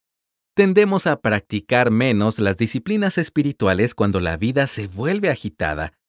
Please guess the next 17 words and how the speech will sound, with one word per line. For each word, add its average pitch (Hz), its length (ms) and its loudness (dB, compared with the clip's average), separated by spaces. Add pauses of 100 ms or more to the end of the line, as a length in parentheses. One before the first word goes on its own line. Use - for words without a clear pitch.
(140)
Decimos, 143 580 4 (380)
"Tengo 220 320 2
tantas 226 480 -2
cosas 160 380 2
que 139 100 -4
hacer 139 440 0
que 92 160 -2
no 135 300 2
puedo 185 380 -2
sacar 170 320 -2
tiempo 180 440 0
para 110 240 2
orar". 78 320 -4 (500)
Esto 143 460 4
es 113 240 0
un 120 220 4
error. 98 560 4